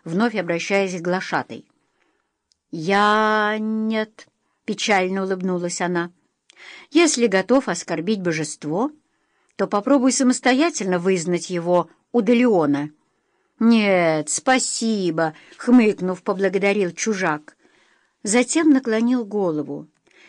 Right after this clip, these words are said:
и с любопытством взглянул на мужчину, сидящего напротив.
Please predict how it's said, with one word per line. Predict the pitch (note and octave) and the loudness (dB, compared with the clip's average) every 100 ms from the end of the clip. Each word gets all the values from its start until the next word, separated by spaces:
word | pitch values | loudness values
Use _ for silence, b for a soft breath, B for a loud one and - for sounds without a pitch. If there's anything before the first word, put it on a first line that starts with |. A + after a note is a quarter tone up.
| b | b
и | G#3 | -8
с | - | -4
любопытством | G#3 G#3 G#3 C#4 - - F3 | -2 -2 0 0 -2 -6 -8
взглянул | E3+ E3 F3+ F#3 A3 | -8 -6 -4 -2 -2
на | G#3 | -4
мужчину, | G3+ G3+ - B3+ B3 D3+ - _ _ _ | -4 -4 -4 -2 -2 -4 -8 _ _ _
сидящего | - G#3+ G3 E3 - F3+ | -6 -4 -2 -4 -4 -6
напротив. | F3+ G3 F#3+ D#3+ C#3+ - - | -4 -4 -4 -4 -4 -12 -20